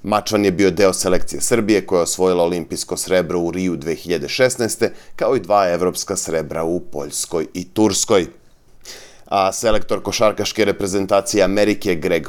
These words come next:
Popović saopštio je spisak od petnaest igrača koji će danas početi završne pripreme za svetsko prvenstvo u Kini. Na spisku nema većine najboljih N B A košarkaša koji su minulih dana jedan za drugim otkazali selektoru.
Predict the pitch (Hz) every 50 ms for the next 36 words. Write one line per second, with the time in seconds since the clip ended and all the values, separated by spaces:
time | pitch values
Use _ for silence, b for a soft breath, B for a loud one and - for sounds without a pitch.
0 | - - 120 117 117 - 120 113 113 110 110 - - - 117 110 107 92 - -
1 | - 110 104 104 - - 107 98 - - 104 - - 95 - - - 107 - -
2 | - 101 - - 110 92 95 95 95 92 - - - - - 98 92 95 - -
3 | 98 92 87 90 95 92 - - - 92 87 - 90 - 95 90 80 92 92 95
4 | 98 92 - 101 92 - - 87 85 - 82 90 90 90 82 82 82 - - 82
5 | 82 - - 90 - - 82 82 82 80 - - - 90 80 - - 101 101 95
6 | 90 80 - - - - B B B B B B B - 113 113 - - 113 107
7 | - - - 101 98 98 95 95 95 92 90 92 90 - - 104 101 95 95 98
8 | 101 104 101 95 104 95 87 78 - 92 87 90 90 80 85 87 85 80 - -
9 | 78 - 92 85 - - 110 117 117 - - 101 - - 90 87 82 - - 95
10 | 90 90 101 101 101 101 98 98 92 80 92 92 92 92 92 90 90 78 87 110
11 | 110 117 117 107 104 110 95 90 90 87 85 92 92 90 90 90 - - 80 76
12 | 73 73 76 82 78 78 80 78 - 107 104 101 92 - - 95 90 87 78